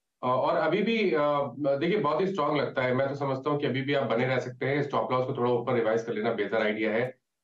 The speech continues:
तो एक सौ सत्तर का कॉल ऑप्शन इस टाइम ट्रेड कर रहा है, दिसंबर वाला, आठ रुपये पैंसठ पैसे के आसपास।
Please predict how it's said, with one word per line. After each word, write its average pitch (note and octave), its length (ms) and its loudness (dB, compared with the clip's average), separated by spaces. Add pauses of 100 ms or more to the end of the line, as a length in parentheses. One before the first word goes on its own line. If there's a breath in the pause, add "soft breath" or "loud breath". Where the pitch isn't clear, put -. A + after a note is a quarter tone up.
(100)
तो D3 60 2
एक C#3+ 100 2
सौ F3 80 -2
सत्तर E3+ 300 0
का F#3 80 2
कॉल E3 160 0
ऑप्शन D#3 300 0
इस E3 140 -2
टाइम D#3+ 180 0
ट्रेड D3+ 240 -2
कर D#3 60 2
रहा D3 220 0
है, D#3 180 0
दिसंबर C#3+ 360 -2
वाला, C#3+ 240 2
आठ C3+ 360 2
रुपये D3+ 180 0
पैंसठ B2 360 -2
पैसे B2+ 220 -2
के B2+ 60 -2
आसपास। A#2+ 500 0